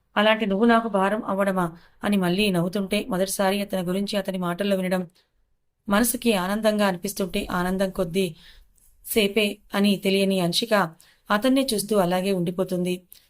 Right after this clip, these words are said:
స్టీరింగ్ తిప్పుతూ ఆమెను చూసేసరికి చురకత్తుల్లాంటి అతని కళ్ళకి తల కంగారుగా విండో వైపు చూస్తుంది. సైడ్ స్మైల్ ఇచ్చిన అతను స్పీడ్ని పెంచితే అర్ధరాత్రి సమయానికి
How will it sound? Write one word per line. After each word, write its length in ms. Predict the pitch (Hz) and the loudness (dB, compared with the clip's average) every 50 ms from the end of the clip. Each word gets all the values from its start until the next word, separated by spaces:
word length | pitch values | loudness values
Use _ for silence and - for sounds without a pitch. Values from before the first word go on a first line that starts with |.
| _ - | _ -10
స్టీరింగ్ 480 | - - 220 214 214 214 220 214 202 | -4 -2 0 2 2 2 2 0 0
తిప్పుతూ 460 | 202 - 190 - 196 190 214 208 202 208 - | -2 -4 -6 -4 -2 0 0 0 0 -2 -2
ఆమెను 300 | 190 185 190 196 196 196 - | -2 0 0 0 -2 -4 -4
చూసేసరికి 640 | 185 190 175 226 233 214 185 180 - 202 196 175 - - - - _ _ - - | -4 -4 -4 -2 -2 -2 -4 -2 -2 -2 -2 -2 -4 -10 -20 -20 _ _ -4 0
చురకత్తుల్లాంటి 720 | 226 220 214 214 208 208 - 226 214 208 202 196 190 214 208 | 0 0 2 0 0 0 0 0 0 0 0 0 0 0 0
అతని 240 | 196 185 208 196 202 | 0 0 -2 -4 -4
కళ్ళకి 560 | - 190 175 180 196 196 208 208 202 202 202 202 | -2 0 0 0 0 -2 0 -2 -2 -2 -2 -2
తల 120 | 185 190 | -4 -2
కంగారుగా 640 | 196 - 185 180 185 202 208 208 202 202 196 185 185 - _ _ - _ _ - | -2 -2 -2 0 2 2 2 2 2 0 0 -2 -2 -6 _ _ -20 _ _ 2
విండో 260 | 233 240 240 240 277 269 | 4 6 6 8 6 6
వైపు 260 | 247 208 202 - 185 | 4 2 2 0 -4
చూస్తుంది. 460 | 185 180 - 202 190 190 202 202 202 | -4 -2 -2 -2 0 2 0 0 0
సైడ్ 300 | - - 196 190 196 196 | 0 0 2 2 2 2
స్మైల్ 260 | - - 208 202 196 | -2 -2 0 0 0
ఇచ్చిన 260 | 196 190 - 202 196 | 0 -2 -4 -4 -2
అతను 400 | 196 180 170 - 208 202 202 185 160 _ _ _ _ _ - | -2 -2 0 0 0 0 0 -2 -4 _ _ _ _ _ -12
స్పీడ్ని 460 | - - - 254 247 247 247 208 254 | -10 -4 2 2 4 4 4 2 0
పెంచితే 540 | 247 226 196 180 170 - - 220 208 202 202 - | 0 0 -2 -2 -4 -2 0 0 0 0 -2 -4
అర్ధరాత్రి 460 | 196 185 165 208 214 214 202 208 196 | -6 -2 2 4 4 4 4 2 -2
సమయానికి 680 | - 208 185 180 196 202 196 190 185 - 202 190 175 | -2 -2 0 0 2 0 0 0 0 0 -2 -2 -2